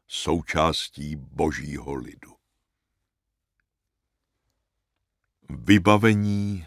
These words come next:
mocí. Svědectví učedníků bude umocňováno znameními a divy, působenými mocí Ducha Svatého.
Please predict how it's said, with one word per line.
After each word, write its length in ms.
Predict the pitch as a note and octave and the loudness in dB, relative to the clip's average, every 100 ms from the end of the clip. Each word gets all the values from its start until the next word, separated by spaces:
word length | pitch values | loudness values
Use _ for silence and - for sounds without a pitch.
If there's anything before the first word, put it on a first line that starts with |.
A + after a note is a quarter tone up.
| _ | _
mocí. 680 | C2 F#2+ G#2+ - - - - _ _ _ _ _ _ _ _ _ _ _ _ _ _ _ _ - | -2 -2 0 -6 -10 -16 -20 _ _ _ _ _ _ _ _ _ _ _ _ _ _ _ _ -4
Svědectví 920 | - F#2+ F#2+ B2+ D3+ - - A2 A2 | -2 4 8 10 10 4 0 0 -2
učedníků 800 | C3 A2 G2 G2+ G2+ - G#2 F#2+ | 2 4 4 4 0 0 0 2
bude 260 | F2+ F2+ | 2 2
umocňováno 920 | - F#2 F2+ - F#2 F2 G2 G2+ E2+ | 2 -4 -4 -2 2 6 6 6 2
znameními 840 | D2 C#2 E2+ F#2+ G2 F#2+ G2 F#2 G2 | -2 0 2 4 4 4 2 2 0
a 140 | - | -4
divy, 500 | C#2 - F2 F2 F#2 - _ _ _ _ _ _ | -10 -4 -2 0 0 -2 _ _ _ _ _ _
působenými 1080 | - A#2 - A#2 G#2 G#2+ G#2 G2+ G2 F#2+ F2 - _ _ - | -2 0 4 6 8 6 6 4 2 0 -2 -10 _ _ -16
mocí 680 | B1 E2 G2+ - - F2+ E2 | -2 2 2 2 -2 -2 -2
Ducha 320 | D2+ - C2+ | -4 -4 -6
Svatého. 720 | - B1+ - - C2 - - | -6 -10 -14 -12 -14 -14 -18